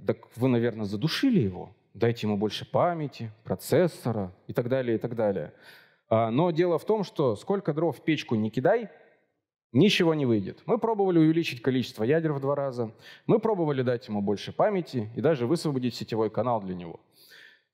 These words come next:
Ничего не помогает, и мы приходим к выводу, что апи, оно неотзывчиво само по себе, несмотря на те ресурсы, которые вы сервису выделите.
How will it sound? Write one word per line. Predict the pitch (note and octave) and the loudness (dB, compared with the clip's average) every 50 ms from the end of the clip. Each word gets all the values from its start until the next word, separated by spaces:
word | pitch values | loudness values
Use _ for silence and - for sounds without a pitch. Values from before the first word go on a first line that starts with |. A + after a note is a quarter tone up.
| _ _ | _ _
Ничего | - A2+ F#3 A3+ - - F3 E3+ D#3 | 4 4 4 4 4 2 2 2 2
не | C3+ A#2 | 0 -2
помогает, | - G#2+ A2 A#2 F3+ A#3 C4+ C4 A3+ - - - - | -4 -4 -4 0 2 2 4 2 2 0 -4 -4 0
и | D3 | 2
мы | D#3+ E3+ | 2 2
приходим | D3+ D3+ C#3 - D3+ C#3 C3+ A#2 | 2 0 -2 -2 -2 -2 -2 -2
к | - F3+ | 0 0
выводу, | G#3+ A3 G#3 F3+ E3+ D3 | 2 2 2 2 0 -2
что | - - - - - B2 A2+ - - | -2 -4 -2 0 2 2 2 0 -2
апи, | A2 - - F3 G#3+ A3+ G3+ D#3 - - | -6 -4 0 2 2 2 2 0 -2 -4
оно | - A2 B2+ F3+ F#3+ | -2 0 0 2 2
неотзывчиво | E3+ D3+ C3+ A#2 A#2+ E3+ G3 - - - C3 A#2+ | 2 2 0 0 0 -2 -2 -2 -4 -4 -4 -4
само | A2 - - A#2+ C3+ B2 | -4 -2 -2 -2 -2 -2
по | - A2 | -4 -6
себе, | - - A#2+ A#2 A#2+ G2+ F2+ - - | -8 -6 -2 -2 -2 -2 -2 -6 -12
несмотря | - G2 - A#2 A2 - D#3+ F#3+ | -16 -10 -8 -6 -2 0 0 0
на | F3 C#3 | 0 -2
те | - - C#3 | -2 -2 -2
ресурсы, | A#2 A2 - - F#3 F3 - C3+ | -2 -2 -2 -4 -6 -4 -6 -10
которые | - A#2+ - C#3 C#3+ C#3+ A#2 | -10 -6 -6 -4 -2 0 0
вы | G2+ G2 | 0 -2
сервису | - - A#2 A2+ G#2+ G2 - - G2+ | -4 -4 -6 -6 -6 -10 -12 -10 -8
выделите. | G#2+ G#2+ F#2+ F2 - D#2 - - - | -6 -6 -6 -8 -10 -12 -16 -20 -20